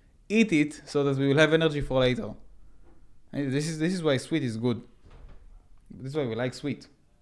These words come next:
So we are not designed to think, "Oh, if we eat all this sweet, we will gain fat and then we will not be able to run away."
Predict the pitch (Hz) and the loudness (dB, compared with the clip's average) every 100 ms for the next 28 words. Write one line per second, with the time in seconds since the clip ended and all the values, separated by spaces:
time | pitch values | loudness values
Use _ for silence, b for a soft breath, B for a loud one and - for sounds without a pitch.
0 | _ - 135 123 - - 135 127 143 190 | _ -6 -4 -2 -6 -2 4 4 4 0
1 | 170 143 123 135 156 165 143 139 - 127 | 0 -2 0 2 2 2 0 -2 -8 -4
2 | 151 139 139 - B B B B B _ | 0 0 -4 -14 B B B B B _
3 | _ - 175 139 123 131 170 175 156 139 | _ 4 6 6 2 -2 0 2 2 0
4 | 143 165 139 120 117 127 127 127 151 127 | -4 -4 -2 -2 0 0 0 2 2 2
5 | 113 123 120 117 120 139 131 117 117 117 | 0 0 2 0 0 0 0 0 -2 -4
6 | 117 123 143 113 | -2 0 0 -2